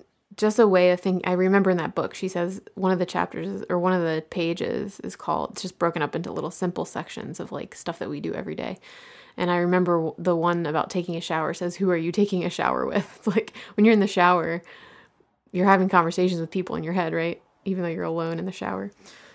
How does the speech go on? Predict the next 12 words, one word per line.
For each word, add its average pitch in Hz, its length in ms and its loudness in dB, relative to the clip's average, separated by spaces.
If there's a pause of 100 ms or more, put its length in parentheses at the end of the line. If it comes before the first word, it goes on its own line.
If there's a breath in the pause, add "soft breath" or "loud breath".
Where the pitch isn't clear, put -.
just - 160 -16
kinda - 140 -10
funny. - 280 -8 (960)
So 190 360 4
anyway, 170 500 0 (680)
maybe 262 240 6
you 277 120 6
do 220 160 4
this 196 280 4
on 180 260 0
your 160 280 -2
commute. - 520 -10